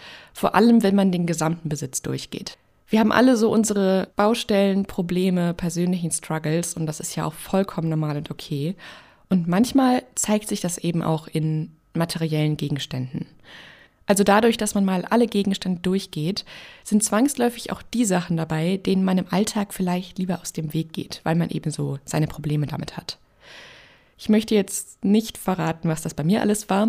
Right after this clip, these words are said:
das ist mir zu persönlich, aber ich hatte mindestens fünfmal im Prozess diesen Moment, dass mich ein Gegenstand daran erinnert hat, woran ich noch arbeiten könnte oder sollte.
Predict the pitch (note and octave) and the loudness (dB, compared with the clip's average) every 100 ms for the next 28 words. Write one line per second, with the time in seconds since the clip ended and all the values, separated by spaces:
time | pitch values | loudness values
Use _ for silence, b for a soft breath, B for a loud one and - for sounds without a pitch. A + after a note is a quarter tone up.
0 | A#3 G3+ - - E3+ F3+ F3 E3 E3+ F3 | 0 -4 -6 -6 -4 -4 -4 -2 0 0
1 | F#3 - B B B B - F3 E3 D#3+ | -2 -8 B B B B -2 0 0 0
2 | D#3 - - A3+ A#3 B3 B3+ B3 G#3+ - | -2 -2 0 4 6 8 6 4 -2 -2
3 | - A3 A3 F#3 F#3+ F3 E3 - D#3+ D#3+ | 2 2 2 0 0 0 -4 -4 -4 -6
4 | D3+ D#3 D3+ D#3 D#3+ - D#3+ - D3 - | -4 -2 0 0 -2 -4 -6 -6 -6 -4
5 | D#3+ F3 F3 - E3 D#3+ - - E3+ F#3+ | -2 -2 -2 -4 -4 -4 -6 -4 0 0
6 | - A3 G#3 - F#3 - - F3+ E3+ F3 | 2 4 2 2 -4 -4 -10 -4 0 2
7 | E3+ E3+ D3+ - D3+ C#3+ C3 D3 - C3 | 2 0 -4 -2 -2 -2 -4 -6 -6 -6
8 | - D3 - E3 D3 C#3+ D3+ - E3 | -6 -10 -10 -6 -4 -4 -6 -8 -12